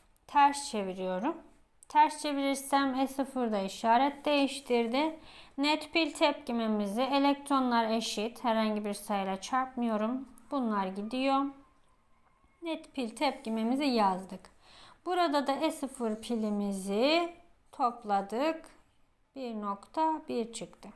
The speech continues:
Nernst eşitliğinde şimdi E pili hesaplayacağız. Nernst eşitliğimiz E pil eşittir E sıfır pil.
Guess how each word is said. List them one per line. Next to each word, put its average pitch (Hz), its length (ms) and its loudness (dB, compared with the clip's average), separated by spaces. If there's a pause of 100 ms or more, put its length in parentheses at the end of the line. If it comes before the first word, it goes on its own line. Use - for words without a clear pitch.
(880)
Nernst 381 500 4
eşitliğinde 254 840 2
şimdi 240 380 2
E 277 400 4
pili 254 200 2
hesaplayacağız. 202 920 0 (600)
Nernst 370 340 0
eşitliğimiz 247 640 0
E 339 200 4
pil 320 140 2
eşittir 240 540 0
E 285 140 2
sıfır 240 520 -2
pil. 226 340 -2